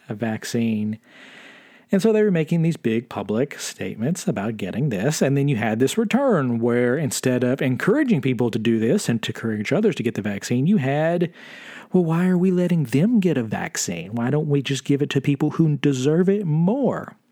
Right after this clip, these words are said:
And, you know, obviously the first thing here, they were obviously quiet when Democrats did the same thing. For instance, Alexandria Ocasio-Cortez had a viral post where she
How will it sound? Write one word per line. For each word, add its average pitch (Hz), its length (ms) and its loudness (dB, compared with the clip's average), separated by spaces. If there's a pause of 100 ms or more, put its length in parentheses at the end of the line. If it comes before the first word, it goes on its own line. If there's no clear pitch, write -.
(1600)
And, 165 560 2 (2750)
you 165 180 2
know, 98 220 -4 (340)
obviously 139 320 0
the 120 80 0
first 117 180 -2
thing 117 140 -2
here, 113 300 -4 (160)
they 151 180 4
were 147 140 2
obviously 123 320 0
quiet 107 420 -4
when 117 140 -4
Democrats 107 440 -2
did 104 140 -4
the 95 60 -12
same 95 240 -6
thing. 95 300 -12 (1000)
For 156 120 0
instance, 120 400 -2
Alexandria 120 480 2
Ocasio-Cortez 113 1000 0
had 117 220 -2
a 190 120 0
viral 107 320 -2
post 98 440 -6
where 117 140 0
she 220 540 2